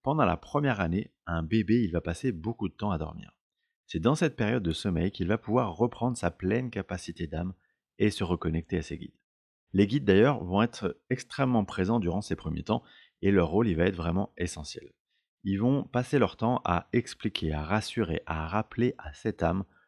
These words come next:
pourquoi elle est dans ce corps, pourquoi temporairement elle est limitée, et ça va être une manière pour l'âme de continuer progressivement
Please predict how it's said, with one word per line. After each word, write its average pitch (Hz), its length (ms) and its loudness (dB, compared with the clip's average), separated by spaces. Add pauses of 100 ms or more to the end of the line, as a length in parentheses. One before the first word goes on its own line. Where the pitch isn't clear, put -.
(200)
pourquoi 147 360 0
elle 117 60 6
est 98 60 8
dans 87 140 0
ce - 100 -10
corps, 90 400 -6
pourquoi 104 400 -2
temporairement 85 760 -2
elle 73 140 -6
est 73 60 -4
limitée, 85 560 -2 (500)
et 123 260 6 (220)
ça 95 160 -2
va 101 100 8
être 123 140 2
une 113 60 0
manière 104 320 4
pour 82 180 -6
l'âme 95 180 2
de 87 80 0
continuer 95 400 -2
progressivement 92 800 -2